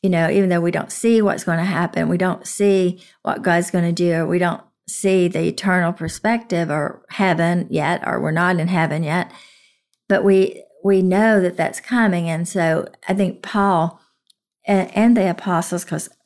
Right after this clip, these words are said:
you know, death for, um, a believer during this time,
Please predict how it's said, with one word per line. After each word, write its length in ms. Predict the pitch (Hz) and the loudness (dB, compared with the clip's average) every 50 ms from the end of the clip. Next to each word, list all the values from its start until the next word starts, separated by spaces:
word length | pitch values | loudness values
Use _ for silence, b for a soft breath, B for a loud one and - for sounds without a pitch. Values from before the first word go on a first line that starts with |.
| _ _ - | _ _ 0
you 100 | 185 185 | 0 2
know, 120 | 170 165 | 2 0
death 460 | 170 - 196 220 240 247 240 - - b b b b b b b b _ _ _ _ - | 2 2 2 2 2 2 0 -6 -18 b b b b b b b b _ _ _ _ -4
for, 420 | - 185 175 165 160 165 - - - | -2 0 2 2 2 0 0 -2 -4
um, 440 | 147 151 101 101 117 - 165 170 180 _ _ _ _ _ _ _ _ _ _ _ _ - | -2 -2 -2 -2 -2 -4 -6 -8 -10 _ _ _ _ _ _ _ _ _ _ _ _ -2
a 260 | 170 165 156 151 143 | 0 0 0 0 -2
believer 680 | 139 - 135 143 147 160 214 262 277 254 202 170 160 160 | -2 -4 -4 -2 0 2 4 4 4 4 2 0 0 0
during 420 | 165 165 165 165 156 160 165 - | 0 0 0 0 -2 -2 -4 -6
this 180 | - 139 160 - | -6 -8 -8 -8
time, 520 | - - - 180 - 190 165 170 - - | -6 -2 0 0 2 2 0 -2 -4 -6